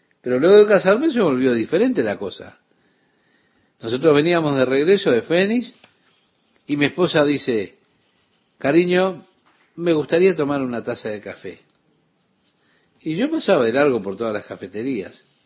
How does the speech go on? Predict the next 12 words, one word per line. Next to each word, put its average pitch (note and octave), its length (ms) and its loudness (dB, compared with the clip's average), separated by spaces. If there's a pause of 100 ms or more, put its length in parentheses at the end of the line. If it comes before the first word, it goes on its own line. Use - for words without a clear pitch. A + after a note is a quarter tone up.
(1300)
Ella F#3+ 160 -4
volvió F3+ 280 4
a D#3+ 40 6
decir, D#3 340 2
"Cariño, D3+ 480 2
me C#3+ 140 -2
gustaría C3+ 420 2
tomar C3 240 0
una B2 180 -2
taza B2+ 220 -2
de A2+ 80 0
café". G#2 460 -8